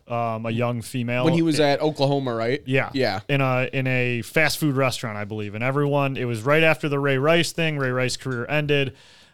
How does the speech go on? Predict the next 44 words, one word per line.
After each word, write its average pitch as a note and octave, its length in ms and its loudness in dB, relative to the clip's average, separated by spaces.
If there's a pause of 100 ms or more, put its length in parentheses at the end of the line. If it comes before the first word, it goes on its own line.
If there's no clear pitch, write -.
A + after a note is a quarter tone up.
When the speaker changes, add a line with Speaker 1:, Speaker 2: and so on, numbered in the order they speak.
(160)
Speaker 1:
But C3 220 -2
the C3 80 -4
Bengals G3+ 480 4
drafted D3 420 2
him, G#2+ 140 -6
and A#2+ 80 -8
E D#3 120 0
S E3 140 2
P D#3+ 100 -4
N D3 100 0
showed C#3+ 220 -2
this C3 140 -6
clip C3 180 -2
about A#2+ 220 -2
a A#2 60 -2
hundred C#3+ 380 -2
times. C3 420 -2 (240)
He A3+ 140 -4
stayed D4+ 280 4
out B3+ 100 6
of F#3+ 60 4
trouble E3+ 400 2
for D3+ 180 -4
the C#3+ 60 0
most C#3 300 0
part, D3 420 -2
Speaker 2:
Yeah. C#3+ 240 4
Speaker 1:
uh, C#3 140 4
throughout C#3+ 260 2
his C#3 120 0
career, C#3+ 380 0
but C3+ 200 -4
then C#3 400 2 (260)
today D3+ 260 2
we C#3+ 140 0
find C3+ 340 0
out B2+ 380 2 (140)
in D3 180 -2
his C3+ 240 -2
multi-million C3+ 720 0
dollar, B2 580 0 (540)
uh, B2 300 0
gated C#3+ 500 2
community, B2+ 680 -2